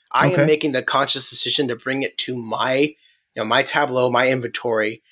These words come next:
Speaker 1: and I am knowing that the consequences of that is that I'm eventually probably gonna have to place this piece. I find
Speaker 2: Okay,
Speaker 1: that
Speaker 2: okay.
Speaker 1: decision and that process of events a lot more interesting than the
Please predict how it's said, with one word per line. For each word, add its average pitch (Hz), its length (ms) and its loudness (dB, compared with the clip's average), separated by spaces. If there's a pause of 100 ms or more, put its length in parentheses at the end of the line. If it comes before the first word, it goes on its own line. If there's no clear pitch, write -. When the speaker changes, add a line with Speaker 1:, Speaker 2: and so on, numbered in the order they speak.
(300)
Speaker 1:
and 123 140 0
I 127 160 4
am 139 140 0
knowing 170 220 4
that 143 80 -10
the 160 60 -2
consequences 165 580 0
of 123 60 -4
that 123 220 4
is 117 80 -4
that 123 160 4
I'm 123 120 0
eventually 131 360 2
probably 123 360 -2
gonna 117 140 -2
have - 120 -2
to - 40 -20
place - 300 0
this - 160 -4
piece. - 480 -2 (580)
I 151 140 6
find 202 220 2
Speaker 2:
Okay, 170 60 2 (120)
Speaker 1:
that - 60 -2
Speaker 2:
okay. 156 40 -14
Speaker 1:
decision 156 560 2
and 131 220 0
that 120 260 2 (180)
process 131 420 0
of 117 80 0
events 117 460 2
a 113 60 4
lot 139 260 4
more 135 160 0
interesting 113 680 0 (440)
than 120 140 -2
the 113 220 0